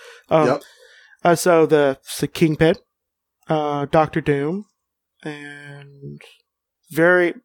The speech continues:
Speaker 1: like, a lot of different people. I can't name them off all off the top of my head. Um, but he,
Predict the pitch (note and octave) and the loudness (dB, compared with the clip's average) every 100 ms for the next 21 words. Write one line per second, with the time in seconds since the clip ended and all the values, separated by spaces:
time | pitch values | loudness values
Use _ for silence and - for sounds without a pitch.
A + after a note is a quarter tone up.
0 | _ - D3 B2+ - C#3 B2+ C3 C#3+ C3+ | _ 0 2 2 -2 -4 0 4 2 2
1 | C#3 - A#2+ A#2+ B2 A#2 B2 B2 C#3 - | -2 -2 -8 -8 -6 -4 -2 0 -2 0
2 | D#3+ C#3 - C3 C3 B2+ B2 B2 A#2+ - | -2 -2 -6 -6 -4 -4 -4 -4 -6 -2
3 | B2 B2 - A#2+ A#2+ A#2 A#2+ A#2+ _ - | 0 0 -2 -4 -4 -4 -4 -4 _ -20
4 | - - - - _ _ F3 E3+ D#3+ F3 | -20 -20 -20 -20 _ _ -2 -2 0 -2
5 | - - B3+ C#4 D4 C#4 | -2 -4 -2 -2 -2 -4